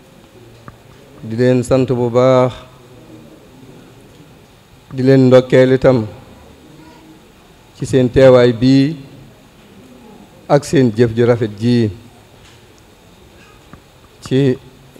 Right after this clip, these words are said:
ndigalal Cheikh Mouhamadul Mountakha. Mu ne mi ngi can sant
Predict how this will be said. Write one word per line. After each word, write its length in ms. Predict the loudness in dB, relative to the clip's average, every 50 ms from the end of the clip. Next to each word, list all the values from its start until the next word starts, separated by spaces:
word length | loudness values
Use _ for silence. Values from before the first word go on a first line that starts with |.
| -8 -6
ndigalal 480 | -2 -2 2 2 4 4 4 4 2 0
Cheikh 200 | 2 0 2 2
Mouhamadul 460 | 2 0 0 0 0 0 0 0 0
Mountakha. 560 | 0 0 0 0 0 0 2 2 0 0 0 -4 -12 -20 -20 -20 -20 -20 -20 -20 _ -20 -20 -20 -20 -20 -20 -20 -20 -20 -20 -20 -20 -20 -20 -20 -20 -20 -20 -20 -20 -20 _ _ _ _ -20 _ -20 -20 -20 -20 -20 -20 -20 -20 -20 -20 -20 _ _ _ _ -20 -16 _
Mu 100 | -6 -4
ne 360 | -2 0 2 4 4 2 0 -2 -6 -18 -20 -20 -20 -20 -20 -20 -20 -20 _ -20 -20 _ _ _ -20 _ _ _ _ -14
mi 280 | -8 -4 -2 0 0
ngi 140 | 0 0 -2 0
can 360 | 0 2 2 2 2 -2 -4
sant 400 | -4 -4 -2 0 0 -2 -2